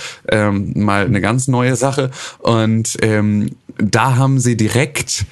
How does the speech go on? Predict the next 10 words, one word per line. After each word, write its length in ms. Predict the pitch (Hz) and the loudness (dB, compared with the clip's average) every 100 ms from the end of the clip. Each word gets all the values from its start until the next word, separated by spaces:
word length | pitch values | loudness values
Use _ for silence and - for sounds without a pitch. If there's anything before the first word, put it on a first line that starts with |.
| - - - - | -12 -20 -6 -2
ähm, 240 | 117 117 | 0 2
im 140 | 117 | 0
Prinzip 360 | 117 123 120 131 | 2 0 0 0
eins 320 | 110 123 131 | 0 0 0
der, 360 | - 117 110 104 | 2 2 2 2
eins 260 | 113 120 | 0 0
der, 240 | - 113 71 | 0 2 2
eine 160 | 110 | 2
der 140 | 113 107 | 2 0
großen 600 | 101 120 131 131 123 | 0 0 0 0 0